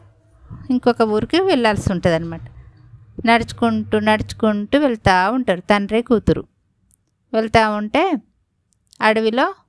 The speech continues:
ఒక ఇల్లు కనబడుతుంది.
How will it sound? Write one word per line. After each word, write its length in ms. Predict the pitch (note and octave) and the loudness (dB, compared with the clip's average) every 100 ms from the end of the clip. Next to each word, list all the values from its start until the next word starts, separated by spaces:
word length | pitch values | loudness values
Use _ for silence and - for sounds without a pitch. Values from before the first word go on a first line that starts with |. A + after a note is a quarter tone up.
| _ _ _ _ _ _ _ _ _ _ - | _ _ _ _ _ _ _ _ _ _ -2
ఒక 440 | A#3 C4+ C#4+ A3 - | 2 4 2 0 -2
ఇల్లు 200 | A#3+ B3+ | 0 2
కనబడుతుంది. 680 | A#3 G3 F3 E3+ - _ - | 2 0 -2 -6 -12 _ -20